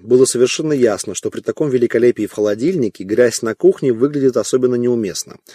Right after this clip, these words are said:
За это время телефон звонил дважды, но Малянов только челюсть выпячивал. «Не пойду» и все. Порвались они все со своими гаражами и базами.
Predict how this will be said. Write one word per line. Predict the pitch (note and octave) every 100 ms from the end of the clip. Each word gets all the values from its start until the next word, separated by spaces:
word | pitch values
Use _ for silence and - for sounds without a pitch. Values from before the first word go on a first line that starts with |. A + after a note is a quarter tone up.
| - - -
За | F2+ C3
это | E3+ C#3+
время | F#3+ F3
телефон | C3 A#2+ - D3+
звонил | A#2 A2+ A#2+ A2+
дважды, | G2+ B2+ E3+ D#3+
но | C#3+
Малянов | A2+ G#2 G#2 C3+ D3+ -
только | - B2 C3+ B2+
челюсть | - B2 A2 G#2+ G2+
выпячивал. | F2+ F#2 D#2+ E2 D2+ - _ -
«Не | F#2+
пойду» | F#2 G#2 C3+
и | F2
все. | - F2 D2+ _ _ _ _ _ _
Порвались | G2+ G#2+ G2+ E3
они | C#3+ B2+
все | A#2+ A#2+
со | A2
своими | G#2 G#2 F#2+
гаражами | F2+ F#2 F2+ C3+ C3+
и | A2
базами. | F#2+ G2 E2 D2+ C2